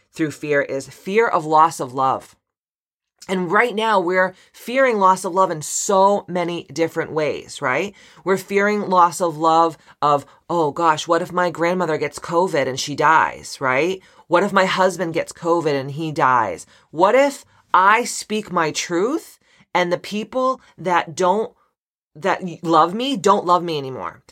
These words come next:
What if I show up as my most ambitious, authentic self and the people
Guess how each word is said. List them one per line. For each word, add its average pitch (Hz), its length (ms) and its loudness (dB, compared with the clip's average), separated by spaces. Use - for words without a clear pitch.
What 208 200 2
if 302 160 0
I 294 140 -2
show 214 380 0
up 190 260 -2
as 175 160 -4
my 160 160 -4
most 160 440 -2
ambitious, 190 640 -4
authentic 156 560 -4
self 170 480 2
and 165 140 -4
the 156 60 -2
people 247 640 -2